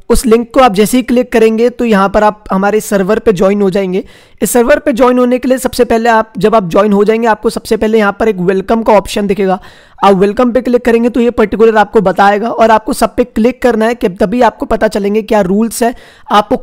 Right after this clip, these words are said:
well, आप basically आप हमारे फर्स्ट इन्वेस्टमेंट सर्वर पे ज्वाइन है, हमारे प्लेटफॉर्म पे आप ज्वाइन है, यहाँ पर आपको सारी चीज़ें प्रोवाइड होंगी। लास्ट में लिखा होगा "Go to server rules to get familiar with the rules and regulations"। तो यहाँ पर कुछ rules and regulations से आप जा सकते हैं। तो आप जैसे इस पे क्लिक करेंगे,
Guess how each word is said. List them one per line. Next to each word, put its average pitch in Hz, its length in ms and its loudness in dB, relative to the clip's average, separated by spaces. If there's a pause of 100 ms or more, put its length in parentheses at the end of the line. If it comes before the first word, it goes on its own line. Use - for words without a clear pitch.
(160)
well, 208 140 2
आप 214 140 0
basically 214 400 0
आप 208 160 2
हमारे 202 180 -4
फर्स्ट 208 340 -4
इन्वेस्टमेंट 202 380 -6
सर्वर 196 300 -2
पे 214 160 0
ज्वाइन 190 360 -2
है, 220 100 -4
हमारे 285 300 -6
प्लेटफॉर्म 196 460 -2
पे 214 80 -4
आप 190 160 0
ज्वाइन 202 280 -4
है, 226 60 -4
यहाँ 214 180 -4
पर 233 100 -6
आपको 226 200 -8
सारी 196 260 -6
चीज़ें 190 260 -4
प्रोवाइड 196 380 -2
होंगी। 220 340 -4 (460)
लास्ट 214 440 2
में 254 100 2
लिखा 233 200 2
होगा 214 220 2
"Go 196 340 4
to 233 220 0 (200)
server 220 400 2
rules 214 360 -2 (200)
to 202 80 0
get 196 240 0 (500)
familiar 220 520 2
with 202 220 0
the 208 100 2
rules 208 300 -2
and 190 160 0
regulations"। 170 600 -6 (100)
तो 226 60 0
यहाँ 202 180 2
पर 226 140 -4
कुछ 214 180 -4
rules 214 260 -2
and 233 100 0
regulations 208 460 0
से 240 100 -2
आप 220 120 2
जा 196 160 2
सकते 202 280 -4
हैं। 220 60 -2
तो 294 80 -4
आप 214 120 -2
जैसे 247 220 -6
इस 226 100 -4
पे 262 140 -6
क्लिक 233 320 -4
करेंगे, 214 320 0